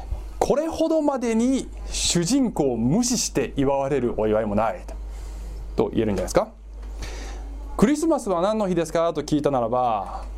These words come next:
あの、「キリストの誕生日です」って、まあ、ほとんどの人答えられると思うんですけど、世の中の人はね、その意味を深く考えることもなく、まあ、それは言うなればキッチンにかけられたキリスト画のように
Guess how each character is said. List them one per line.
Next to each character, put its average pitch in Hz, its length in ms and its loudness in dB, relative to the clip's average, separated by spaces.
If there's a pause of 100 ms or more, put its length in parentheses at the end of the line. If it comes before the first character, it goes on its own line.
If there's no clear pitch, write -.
(340)
あ 143 100 2
の、 139 320 0
「キ 202 100 2
リ 196 80 0
ス - 40 -6
ト 208 80 0
の 190 80 0
誕 185 180 0
生 202 120 0
日 151 60 0
で 117 100 0
す」 - 140 -10
っ - 40 -10
て、 101 220 0 (420)
ま 175 40 2
あ、 - 20 2
ほ - 80 -4
と 269 100 4
ん 220 40 0
ど 147 60 0
の 123 80 2
人 - 160 -2
答 - 300 2
え 240 60 2
ら 240 80 2
れ 233 80 2
る 165 100 0
と 214 60 0
思 202 160 2
う - 20 0
ん 190 40 -2
で 185 80 0
す - 60 -2
け 110 120 0
ど、 135 260 0
世 113 100 0
の 110 100 2
中 98 200 0
の 95 60 -4
人 - 160 -2
は - 60 -2
ね、 180 220 0 (540)
そ - 160 4
の 240 260 4
意 233 100 2
味 214 120 2
を 135 100 2
深 - 220 -2
く - 100 -14
考 143 200 -2 (100)
え - 20 2
る 131 100 -2
こ 110 100 -2
と 110 60 0
も 101 100 2
な 101 100 0
く、 - 380 0 (480)
ま 196 80 4
あ、 - 20 -2
そ 240 100 -2
れ 240 100 4
は 226 360 2 (460)
言 190 80 4
う - 20 2
な 185 100 4
れ 147 120 2
ば 117 140 0
キ - 120 -4
ッ 180 80 -4
チ - 160 -2
ン 123 60 2
に 110 80 2
か 110 120 0
け 131 120 2
ら 120 100 2
れ 110 80 0
た - 100 -2
キ - 160 -2
リ 123 120 2
ス - 60 -2
ト 123 100 2
画 117 100 0
の 117 80 0
よ 113 160 2
う 98 60 -2
に 110 340 0